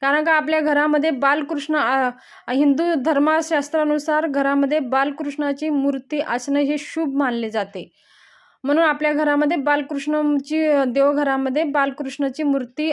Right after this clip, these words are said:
असणे आवश्यक आहे. जर नसेल तर तुम्ही ते घेऊन या. मग ते आपल्या, आपल्या हातामध्ये तीन तुळशीपत्र घ्यायचं आहे. भगवंताला विनंती करायचं आहे, जसं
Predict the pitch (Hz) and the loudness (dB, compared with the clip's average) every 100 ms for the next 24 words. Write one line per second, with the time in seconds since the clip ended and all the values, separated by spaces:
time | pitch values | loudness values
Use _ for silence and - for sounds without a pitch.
0 | - 254 254 285 302 302 _ _ _ _ | -2 -6 -4 -2 -2 -4 _ _ _ _
1 | _ _ 233 262 277 311 294 247 220 208 | _ _ -2 0 0 -2 -2 -2 0 -4
2 | - 220 269 277 277 302 285 302 302 285 | -8 -4 0 2 0 0 0 -2 0 0
3 | 285 285 262 285 208 185 175 _ _ _ | 0 -2 0 0 0 -4 -8 _ _ _
4 | _ 254 277 277 311 294 262 294 294 294 | _ -6 -6 -2 0 0 2 2 2 2
5 | 269 254 190 233 285 285 285 302 302 294 | 2 0 0 0 0 0 0 0 2 2
6 | 294 294 - 311 320 330 311 294 254 240 | 0 -2 -4 -2 0 0 -2 -2 -6 -4
7 | 240 240 214 233 214 226 302 320 _ - | -4 -4 -4 -4 -4 0 -2 -4 _ -20
8 | - - 262 277 370 370 339 330 339 349 | -20 -6 -2 0 0 2 2 2 2 -2
9 | - 269 294 320 370 427 403 320 277 269 | -6 -2 2 2 2 2 2 2 2 0
10 | 247 202 151 233 302 | 0 -2 -4 -4 -2